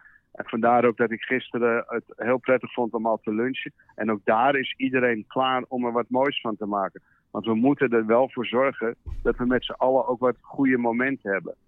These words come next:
Maar als ik dan van de week weer hoor dat de Weesperstraat, eh, dat daar een knip in komt. Daar is gisteren ook door Amsterdam City uitgebreid over gesproken.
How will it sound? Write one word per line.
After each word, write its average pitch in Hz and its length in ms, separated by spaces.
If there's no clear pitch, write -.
Maar - 300
als 123 200
ik 131 120
dan 120 200
van 120 160
de 117 80
week 123 300
weer 113 180
hoor 113 380
dat 117 240
de 117 100
Weesperstraat, 127 760
eh, 110 340
dat 113 160
daar 113 140
een 107 100
knip 110 320
in 104 140
komt. 110 300
Daar 95 220
is 95 200
gisteren 110 400
ook 104 140
door 107 120
Amsterdam 113 380
City 131 380
uitgebreid 104 680
over 101 340
gesproken. - 420